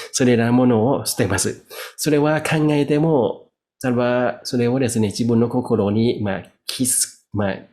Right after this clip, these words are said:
えー、な-、なんですか？害を与えているんですよね、自分に。考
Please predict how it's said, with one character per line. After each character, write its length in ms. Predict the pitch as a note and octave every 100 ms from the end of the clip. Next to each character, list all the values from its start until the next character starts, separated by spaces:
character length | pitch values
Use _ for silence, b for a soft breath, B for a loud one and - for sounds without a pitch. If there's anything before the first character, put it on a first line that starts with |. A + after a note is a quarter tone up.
| _ _ -
え 440 | G2+ G2 G2 G2
ー、 20 |
な-、 120 | G#2 G#2+ G#2+
な 80 | G#2+
ん 20 |
で 80 | F#2+
す 60 |
か？ 180 | - A#2 A2+ B -
害 240 | A#2 A2
を 200 | B2 -
与 280 | A2+ A2 G#2
え 60 |
て 100 | G2
い 120 | A2+ A#2+
る 120 | C3+
ん 40 |
で 60 | G#2
す 140 | -
よ 60 | F2+
ね、 140 | G#2
自 180 | A2+ A#2
分 220 | A2 G2
に。 260 | G2 G#2+ - B B
考 80 | -